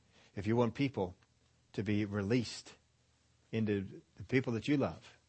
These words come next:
if you want God to be able to have that open door, then be that open door for other.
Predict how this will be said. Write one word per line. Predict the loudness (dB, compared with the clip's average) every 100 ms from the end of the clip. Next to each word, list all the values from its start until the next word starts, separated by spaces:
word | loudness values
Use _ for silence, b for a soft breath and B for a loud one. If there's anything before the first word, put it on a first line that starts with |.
| _ _ _
if | -2
you |
want | 0 4
God | 4
to | 4
be | 2
able | 2
to |
have | 4
that | 4
open | 2 2 0
door, | 0 -2 -8 _ _ _ -2
then | -2 2
be | 2 2 -2 -6 _
that | -4 -2
open | -4 -6 -6
door | -6 -8 -10 -16 -14
for | -10
other. | -8